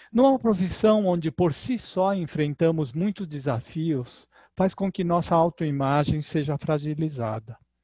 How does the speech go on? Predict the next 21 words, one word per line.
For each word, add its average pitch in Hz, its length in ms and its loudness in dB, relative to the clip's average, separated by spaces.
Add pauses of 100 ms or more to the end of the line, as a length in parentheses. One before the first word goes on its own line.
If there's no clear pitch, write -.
(680)
Assumir 147 540 2
uma 147 180 2
postura 143 480 0
positiva 139 800 0
em 135 40 2
relação 131 580 2
ao 123 220 0
aprendizado 120 720 -2
contínuo 131 840 -4 (380)
pode 196 240 4
mudar 160 540 4
esse - 340 2
padrão 143 420 0
que 156 140 -4
nos 156 240 -4
adoece. 160 880 -4 (760)
Se - 140 2
podemos 233 520 4
ensinar, 190 600 0 (680)
podemos 139 500 0
aprender. 139 600 0